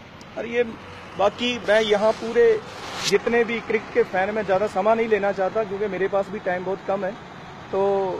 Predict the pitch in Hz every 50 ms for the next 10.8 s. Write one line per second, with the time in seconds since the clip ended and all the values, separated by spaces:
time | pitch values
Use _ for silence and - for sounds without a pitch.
0 | - - - - - - - 175 196 214 220 226 220 226 226 - 226 208 - 254
1 | 220 220 190 196 190 196 214 208 - 185 185 185 180 214 214 208 226 233 208 -
2 | - - 190 202 214 214 - - - 220 214 165 196 220 233 233 214 165 190 196
3 | 202 220 240 247 - - - - - - - - - - 143 185 220 240 254 226
4 | 233 254 262 277 285 - - - - - - - - - - - - - - -
5 | - - - 190 208 226 214 180 143 123 160 208 262 269 254 247 220 220 226 214
6 | 202 190 175 151 143 - - - - - - - - - - - - 123 - -
7 | 196 214 233 233 220 214 - 226 214 196 - 208 196 196 190 - - 190 170 -
8 | - 208 196 196 196 190 185 175 143 180 170 170 170 165 165 160 - 170 160 143
9 | 151 156 160 180 185 190 185 160 147 160 156 156 151 - - - - - - -
10 | - - - - 170 175 185 180 - - 170 160 147 - 151 131